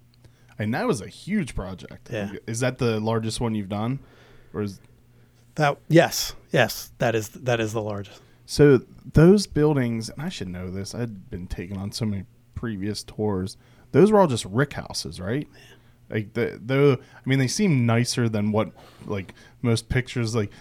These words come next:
Speaker 1: and most of the times I've seen pictures of rick houses lately, it's 'cause they collapsed
Speaker 2: Right.
Speaker 1: or they <laughs> caught on fire.
Speaker 2: Terrible.
Speaker 1: Like, those, those ones were,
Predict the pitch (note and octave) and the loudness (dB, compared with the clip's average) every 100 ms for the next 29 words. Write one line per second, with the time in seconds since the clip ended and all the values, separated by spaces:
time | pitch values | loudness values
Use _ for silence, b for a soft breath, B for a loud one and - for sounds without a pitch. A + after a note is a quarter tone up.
0 | B B2 C#3+ D3 - G#2+ - A2 G#2+ F#2+ | B 2 6 6 4 -2 -2 -2 -2 -4
1 | - F#2+ - A2 G2+ F#2+ F#2 G#2 G2+ G#2 | -4 0 0 0 -4 -6 -6 -6 -4 -4
2 | G2 - G2 F#2 G2+ G2 G2 F#2 - F#2+ | -4 -6 -8 -6 -4 -4 -6 -6 -10 -12
3 | E2+ - F#2+ F#2 F2+ F#2+ F#2+ G2+ G#2 - | -10 -10 -6 -6 -4 -6 -6 -6 -6 -2
4 | D3+ B2+ A#2 - B2+ A#2 D#3+ D3 F#3+ - | 0 0 -2 -2 -2 -2 -2 0 0 -2
5 | A#2+ G#2 F#2+ C3+ B2 A#2 - - G#2+ B2 | -4 -4 -4 -2 -2 -2 -10 -14 -2 4
6 | D3+ D3 - G1+ - - D3+ G3 D#3 C3 | 4 4 0 -6 -18 2 6 6 4 0
7 | A2+ G2+ G2 G2 G2 - D2 G#2+ G#2 G2 | 2 0 -4 -6 -12 -16 -10 -6 -4 -4
8 | G2 F#2 | -4 -6